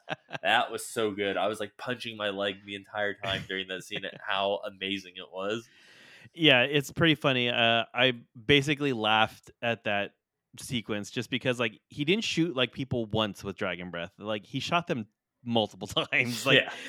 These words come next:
Speaker 2: there were some dudes in there that were getting lit up like a marshmallow, like, over a campfire. <laughs> Like, I was just, I'm, it was hilarious to watch him get pummeled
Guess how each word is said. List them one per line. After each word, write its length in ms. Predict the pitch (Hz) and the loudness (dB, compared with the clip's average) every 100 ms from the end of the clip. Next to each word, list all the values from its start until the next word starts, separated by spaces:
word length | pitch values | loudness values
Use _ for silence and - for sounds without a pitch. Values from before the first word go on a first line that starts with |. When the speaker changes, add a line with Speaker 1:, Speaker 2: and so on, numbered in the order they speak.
| - | 4
Speaker 2:
there 120 | 156 | 8
were 100 | 202 | 10
some 240 | 214 196 185 | 8 6 4
dudes 240 | 196 175 | 2 2
in 80 | 175 | 4
there 120 | 165 | 6
that 120 | 147 | 6
were 80 | 131 | 6
getting 280 | 135 139 123 | 2 0 2
lit 160 | 127 131 | 4 4
up 120 | 123 | 4
like 120 | 113 | 2
a 60 | 98 | 2
marshmallow, 840 | 98 117 113 110 98 98 101 110 | 4 2 2 -2 -2 0 0 0
like, 220 | 110 113 | -2 0
over 240 | 110 113 113 | 0 2 0
a 60 | |
campfire. 800 | - 127 110 - 101 98 113 131 | -2 -4 -4 -2 -2 0 0 -2
<laughs> 60 | - 190 - - 180 - - | 2 0 2 0 -2 -2 0
Like, 180 | 180 - | 0 4
I 140 | 185 | 2
was 160 | 196 175 | 2 -2
just, 180 | 151 - | -6 -10
I'm, 200 | 139 139 135 - - 160 | -10 -10 _ -20 -16 -6
it 80 | |
was 160 | 175 180 | -6 -4
hilarious 560 | 196 170 143 139 131 - | -6 -2 0 0 -2 -6
to 80 | 120 | -4
watch 260 | 113 110 | -4 -4
him 100 | 120 | -8
get 160 | 110 98 | -10 -8
pummeled 420 | - 113 98 95 | -6 -4 -6 -8